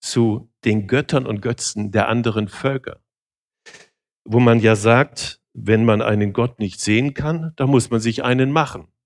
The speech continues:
Dann schnitzt man sich einen aus Holz oder man haut sich einen aus Stein und den betet man dann an. Und in diesem Denken dieser Antike war damals natürlich auch Israel ein Stück weit verhaftet noch. Denken wir an das goldene Kalb, das sie sich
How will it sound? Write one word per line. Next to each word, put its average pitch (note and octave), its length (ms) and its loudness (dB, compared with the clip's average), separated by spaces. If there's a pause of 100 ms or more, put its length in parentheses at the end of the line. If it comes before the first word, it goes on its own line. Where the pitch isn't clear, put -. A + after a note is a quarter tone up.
(320)
Dann G#2+ 320 0
schnitzt - 400 0
man B2 120 2
sich A#2 220 -4
einen G#2+ 240 0
aus - 280 -8
Holz F#3 340 0
oder A#2+ 160 -2
man G#2 320 -2
haut C#3 180 0
sich - 220 -6
einen A#2 220 -2
aus - 200 -8
Stein D3 440 -2
und B2 120 -6
den A#2 140 -4
betet A#2+ 300 -2
man A2 120 -6
dann - 160 -4
an. - 160 -8 (1500)
Und A#2 120 0
in B2 100 2
diesem B2+ 320 2
Denken C#3+ 460 2
dieser A#2+ 280 0
Antike C3 540 -4
war B2 140 4
damals C#3 300 2
natürlich D#3 280 2
auch C3+ 140 4
Israel A2 480 0
ein G#2 120 -6
Stück - 260 -6
weit A2 180 -2
verhaftet A#2 560 -4
noch. B2+ 260 -2 (400)
Denken A#2 300 0
wir B2 240 4
an B2 120 -2
das B2 400 0 (240)
goldene C3+ 460 6
Kalb, A#3 380 0
das G2 160 0
sie F#2 120 -6
sich F2+ 380 -12